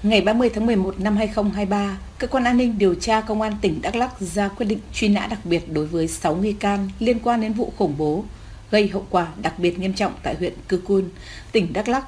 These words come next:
hồi tháng sáu. Trong số sáu đối tượng này có Y Quỳnh Brap, kẻ cầm đầu nhóm phun rô lưu vong có tên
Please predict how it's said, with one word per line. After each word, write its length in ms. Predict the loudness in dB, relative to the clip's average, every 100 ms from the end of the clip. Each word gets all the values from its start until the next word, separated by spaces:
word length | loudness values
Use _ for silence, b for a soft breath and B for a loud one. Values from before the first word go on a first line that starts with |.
| -2
hồi 160 | 0 0
tháng 140 | -2 -2
sáu. 340 | -2 -2 -4 -8 B B B B
Trong 200 | -2 -2
số 280 | 0 0 0
sáu 240 | 0 0 2
đối 120 | 2
tượng 200 | 0 -2
này 200 | -4 -4
có 220 | -4 -4 -4
Y 100 | -4
Quỳnh 300 | -2 0 0 0
Brap, 220 | -4 -4 B B B
kẻ 100 | 0
cầm 220 | 2 2 4
đầu 220 | 4 2
nhóm 240 | 0 -2
phun 240 | -2 0 2
rô 160 | 2
lưu 140 | 2 0
vong 260 | 0 0
có 80 | -2
tên 320 | 2 2 2